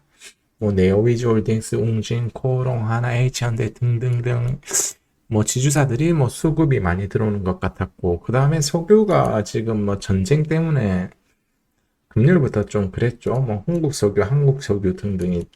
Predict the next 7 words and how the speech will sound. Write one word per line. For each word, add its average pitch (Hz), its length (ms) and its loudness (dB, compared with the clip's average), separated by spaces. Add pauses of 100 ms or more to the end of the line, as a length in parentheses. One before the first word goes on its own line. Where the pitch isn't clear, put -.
(400)
좀 101 200 -4
보였고, 143 800 0
그다음 139 260 0
오늘 147 140 4
원전이 143 640 2
좀 139 160 0
보이더라고요. 104 840 4